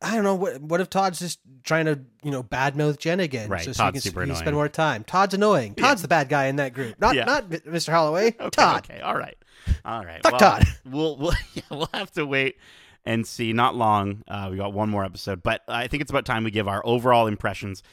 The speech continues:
Speaker 2: of the episode and our final score, which we're gonna be rating on a scale of one to five dances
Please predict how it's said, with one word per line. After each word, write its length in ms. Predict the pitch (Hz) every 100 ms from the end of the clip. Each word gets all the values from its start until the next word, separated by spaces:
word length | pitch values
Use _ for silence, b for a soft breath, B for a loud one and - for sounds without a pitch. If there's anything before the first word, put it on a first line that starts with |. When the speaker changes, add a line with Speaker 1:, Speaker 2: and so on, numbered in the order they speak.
| b b 117
Speaker 2:
of 220 | 135 135
the 140 | 131
episode 320 | 107 - 113
and 180 | 113 135
our 80 | 156
final 380 | - 131 127 117
score, 280 | - 104 98
which 220 | 101 -
we're 80 | 180
gonna 140 | 226
be 40 |
rating 280 | 147 135 135
on 80 | 117
a 40 |
scale 480 | 104 - 117 127 147 B B B
of 180 | 101 92
one 340 | 92 107 135
to 120 | 143 165
five 560 | 135 104 87 87 90 - b b b 107
dances 800 | 95 110 117 - 82 78 - -